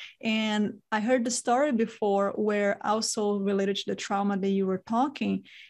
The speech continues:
is even if we, like, had a traumatic experience, or, like, let's say you're walking on the street, someone hit you and they had a red shirt,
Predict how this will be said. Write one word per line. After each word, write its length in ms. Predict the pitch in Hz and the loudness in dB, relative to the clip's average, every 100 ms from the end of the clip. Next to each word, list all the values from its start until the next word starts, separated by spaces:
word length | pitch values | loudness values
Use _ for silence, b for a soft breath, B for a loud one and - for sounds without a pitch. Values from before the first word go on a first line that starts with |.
| - | -2
is 360 | 220 214 208 - | 2 2 0 0
even 440 | 302 370 370 330 | 0 2 0 0
if 240 | - 240 - | -2 -2 -2
we, 500 | 254 254 247 247 240 - b b | 0 2 2 2 0 -4 b b
like, 160 | 226 226 | -4 -4
had 200 | 262 240 | -4 -2
a 60 | |
traumatic 560 | 233 247 214 214 208 202 | -2 0 2 2 0 -2
experience, 800 | 190 - - 285 233 190 190 - | -6 -6 -2 2 2 2 0 0
or, 100 | 208 | 0
like, 200 | 196 196 | 0 0
let's 200 | 208 208 | -2 -2
say 100 | 254 | 0
you're 120 | 233 | 2
walking 360 | 220 208 226 226 | 2 0 -2 -2
on 60 | 208 | 0
the 60 | |
street, 340 | - - 226 220 | -2 -2 -2 -2
someone 360 | 226 208 208 | -2 0 0
hit 340 | 190 262 254 220 | 0 -2 -2 -2
you 300 | 190 185 185 B B B | 0 0 -4 B B B
and 160 | 214 214 | -2 0
they 60 | |
had 200 | 233 214 | 0 0
a 60 | 202 | 0
red 320 | 196 202 202 | 0 0 0
shirt, 540 | - 262 330 - - | -2 0 0 -2 -8